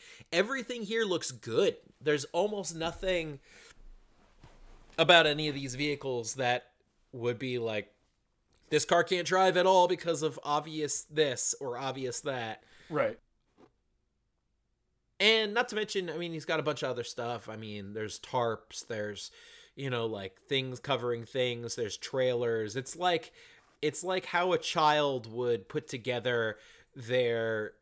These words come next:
Speaker 1: you know, like, like a fort times your entire property, right? It, it's, it's unreal. I mean, there's just, and everywhere you look, there are good parts. It's not even like,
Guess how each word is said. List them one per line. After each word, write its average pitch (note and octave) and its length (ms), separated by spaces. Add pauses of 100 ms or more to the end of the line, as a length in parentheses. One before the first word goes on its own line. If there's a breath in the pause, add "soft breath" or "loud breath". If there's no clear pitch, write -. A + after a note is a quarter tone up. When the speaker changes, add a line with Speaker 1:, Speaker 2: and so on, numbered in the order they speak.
Speaker 1:
you C3 140
know, G2+ 440
like, G#2+ 300
like C3 160
a A2 80
fort C#3 680 (600 soft breath)
times B2+ 880 (260)
your C3 180
entire A#2+ 300
property, - 680 (100)
right? A2 220
It, B2+ 200
it's, C#3+ 280
it's F3 180
unreal. D#3+ 480
I C3 80
mean, D3+ 160
there's D3+ 200
just, D3+ 200 (460 soft breath)
and D#3+ 320
everywhere F#3 460
you D#3 200
look, E3 500 (1160)
there F3+ 140
are D3+ 60
good C3+ 220
parts. G3+ 460
It's D3+ 140
not G3+ 180
even F#3+ 340
like, C#3+ 460